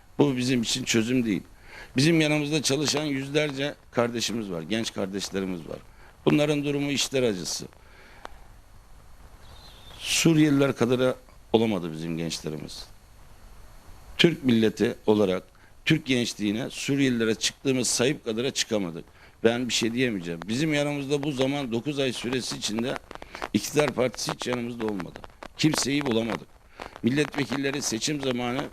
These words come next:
kahveleri seçim bürosu gibi kullandılar. Ve bize köprü olacaklarını söylediler. Sesimiz, kulağımız olacağını söylediler. Sorunlarımızı meclise taşıyacağını söylediler. Ama maalesef bu dönemde hiç kimse yanımızda olmadı.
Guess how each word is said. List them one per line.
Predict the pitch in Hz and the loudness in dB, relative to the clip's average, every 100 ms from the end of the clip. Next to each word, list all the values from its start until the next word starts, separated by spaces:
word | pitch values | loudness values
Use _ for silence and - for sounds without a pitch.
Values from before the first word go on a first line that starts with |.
| - | 0
kahveleri | - 135 135 127 - | 2 2 2 -2 -4
seçim | - 113 - - - - - - | -4 -4 -4 -4 -8 -12 -4 0
bürosu | 131 123 135 | 0 0 -6
gibi | 127 98 | -6 -8
kullandılar. | - - - - 73 - - - - - - | -8 -10 -10 -8 -6 -6 -8 -10 -10 -8 0
Ve | 117 139 | 2 2
bize | 135 135 143 - - - | 0 -2 -2 -4 -10 -4
köprü | - 139 147 | -2 -2 -2
olacaklarını | 143 117 98 - 92 82 | -4 -4 -6 -8 -8 -8
söylediler. | - 78 73 78 78 - - - - - - - | -10 -14 -14 -16 -16 -18 -20 -20 -20 -20 -18 -4
Sesimiz, | - 127 120 147 143 | 0 0 0 -2 -4
kulağımız | - 127 143 143 139 | -4 0 2 0 -2
olacağını | 131 123 123 127 127 | -4 -2 -2 -2 -2
söylediler. | - 98 80 78 80 | -2 -4 -4 -10 -10
Sorunlarımızı | - 123 139 139 135 135 139 | -2 0 2 2 0 -4 -4
meclise | 139 131 - 135 135 | -2 -2 -2 -2 0
taşıyacağını | 120 113 113 131 131 131 | 0 0 -2 -2 0 0
söylediler. | - 95 82 76 76 78 - - - - | -2 -4 -4 -8 -10 -12 -16 -20 -4 2
Ama | 104 | 2
maalesef | 104 107 110 101 104 98 | 2 2 0 0 -4 -4
bu | 110 107 | -2 0
dönemde | 107 98 101 | 0 0 -4
hiç | 101 - | -4 -6
kimse | - 107 101 | -4 -2 0
yanımızda | 95 87 85 90 | 0 -2 -4 -4
olmadı. | 87 80 78 76 | -4 -4 -8 -12